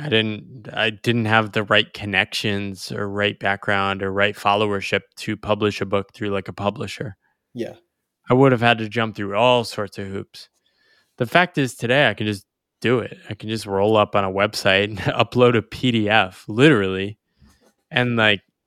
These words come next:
Speaker 1: Amazon will print books for me. Right? So it's very easy to, like, think,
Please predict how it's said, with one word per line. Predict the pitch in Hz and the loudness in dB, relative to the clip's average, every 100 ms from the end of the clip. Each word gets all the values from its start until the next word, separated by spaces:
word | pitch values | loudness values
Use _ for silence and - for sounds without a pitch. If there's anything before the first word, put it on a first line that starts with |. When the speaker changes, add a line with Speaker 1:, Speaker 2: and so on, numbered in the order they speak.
| _ - | _ -2
Speaker 1:
Amazon | 117 123 113 107 101 | 0 2 2 2 2
will | 98 | -2
print | 95 - 95 - | -6 -8 -8 -6
books | 104 101 - | -6 -6 -12
for | - - | -14 -12
me. | 120 117 101 _ _ _ _ _ _ _ _ _ _ _ _ _ - | -10 -12 -14 _ _ _ _ _ _ _ _ _ _ _ _ _ 2
Right? | 123 123 | 2 2
So | - - 127 123 120 - _ _ | -2 2 4 6 2 -4 _ _
it's | 143 120 | -4 -2
very | 123 139 170 | 4 6 6
easy | 131 123 160 147 127 117 110 | 4 2 0 2 2 2 2
to, | 113 | 2
like, | 110 104 104 - | 2 2 -2 -4
think, | 139 127 | -4 -4